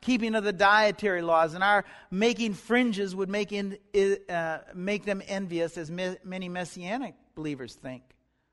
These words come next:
I mean, really think about it. When you mimic someone, do you make them envious?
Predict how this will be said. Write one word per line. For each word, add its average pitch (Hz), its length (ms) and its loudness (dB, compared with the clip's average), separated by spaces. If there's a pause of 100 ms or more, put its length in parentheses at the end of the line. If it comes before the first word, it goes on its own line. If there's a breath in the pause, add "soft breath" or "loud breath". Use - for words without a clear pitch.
(380)
I 277 80 -2
mean, 262 300 2
really 262 240 2
think - 240 -4
about 151 340 0
it. - 100 -18 (600)
When 214 160 0
you 285 100 4
mimic 233 420 0
someone, 254 600 -2 (1300)
do 175 60 -6
you 214 120 2
make 220 220 2
them 208 180 4
envious? 247 640 0